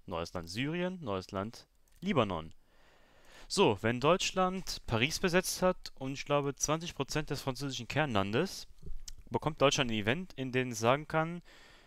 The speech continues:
„Ich tu Vichy Frankreich unabhängig erklären“, diesen südfranzösischen Staat hier unten. Dafür gehen alle Kolonien an Vichy Frankreich, außer Kamerun hier unten.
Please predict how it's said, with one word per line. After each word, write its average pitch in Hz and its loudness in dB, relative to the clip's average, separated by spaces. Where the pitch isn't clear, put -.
„Ich 123 -4
tu 117 -4
Vichy 160 -2
Frankreich 180 0
unabhängig 165 -6
erklären“, 170 -4
diesen 104 -6
südfranzösischen 120 -6
Staat - 2
hier - -6
unten. 127 -10
Dafür 113 2
gehen 110 -2
alle 139 2
Kolonien 127 -6
an 117 0
Vichy 135 -4
Frankreich, 107 -2
außer 110 -2
Kamerun 101 -2
hier 95 -6
unten. 135 -10